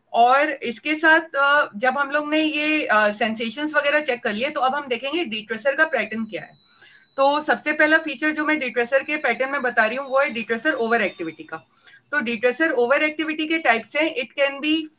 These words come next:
phasic, it can be terminal, it can be idiopathic और it can be neurogenic। Uh, not going much by the definition, uh, इसको पहचानना सीखते हैं।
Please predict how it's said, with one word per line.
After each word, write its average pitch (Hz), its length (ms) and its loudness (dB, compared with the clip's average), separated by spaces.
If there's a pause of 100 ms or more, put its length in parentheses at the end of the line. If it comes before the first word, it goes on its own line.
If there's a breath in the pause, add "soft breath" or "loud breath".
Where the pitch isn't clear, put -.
phasic, 196 300 -4 (500)
it - 160 -10
can 269 220 0
be 294 80 -6 (100)
terminal, 208 420 0 (300)
it 233 80 -4 (100)
can 269 160 0
be 302 260 -4
idiopathic 269 500 0
और 269 140 0
it 240 140 -6
can 240 100 0
be 294 140 -4
neurogenic। 170 500 -6 (680 soft breath)
Uh, 202 280 6
not 285 160 6 (160)
going 302 220 0
much 233 220 0
by 262 180 4
the 233 120 -2
definition, 208 500 -4 (220)
uh, 202 240 4
इसको 220 260 -6
पहचानना 220 480 0
सीखते 214 320 -8
हैं। 262 160 -6